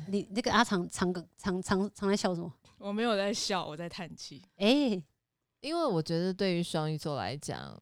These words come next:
Speaker 3: 嗯，他认为世间上没有什么是永恒不变的，所以他不相信所有事情都会维持住一种很长的状态。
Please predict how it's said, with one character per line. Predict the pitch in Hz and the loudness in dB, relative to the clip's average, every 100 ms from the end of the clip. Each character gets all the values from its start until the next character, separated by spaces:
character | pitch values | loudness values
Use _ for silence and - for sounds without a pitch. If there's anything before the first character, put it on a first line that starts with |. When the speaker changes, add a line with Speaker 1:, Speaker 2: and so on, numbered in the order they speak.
| - 76 | -18 -12
Speaker 3:
嗯， | 151 147 104 - | -10 -8 -10 -4
他 | 196 202 | 0 2
认 | 202 202 180 | 2 0 0
为 | 156 | 0
世 | 165 - 180 | 0 0 -4
间 | - 160 160 | -4 -4 -2
上 | 165 165 151 | -2 -4 -4
没 | 151 151 175 | -2 0 0
有 | 208 | 0
什 | 202 147 | -2 -6
么 | 85 | -6
是 | 156 190 | -6 -6
永 | 170 113 | -8 -10
恒 | 139 131 | -12 -12
不 | 135 - - | -12 -16 -12
变 | 101 67 175 | -12 -12 -16
的， | - - - _ _ _ | -20 -20 -20 _ _ _
所 | - 190 | -6 -2
以 | 196 185 151 | 0 -2 -6
他 | - 202 | -6 -6
不 | - 226 | -4 -6
相 | - 190 180 | -4 -2 -2
信 | 202 - 185 160 143 _ _ _ _ _ _ _ _ _ _ | -4 -4 -6 -6 -12 _ _ _ _ _ _ _ _ _ _
所 | - - 185 | -10 -2 0
有 | 214 165 | 0 -2
事 | - 196 | -2 -4
情 | 175 151 | -6 -10
都 | 147 156 156 | -6 -4 -4
会 | 160 175 151 127 - | -4 -4 -4 -6 -6
维 | 147 139 170 | -6 -6 -6
持 | - 147 | -8 -10
住 | 143 180 160 | -10 -10 -10
一 | |
种 | 160 120 | -10 -10
很 | 139 156 139 | -6 -6 -6
长 | - 139 | -6 -8
的 | 131 | -8
状 | 131 - - - | -12 -12 -14 -12
态。 | - | -14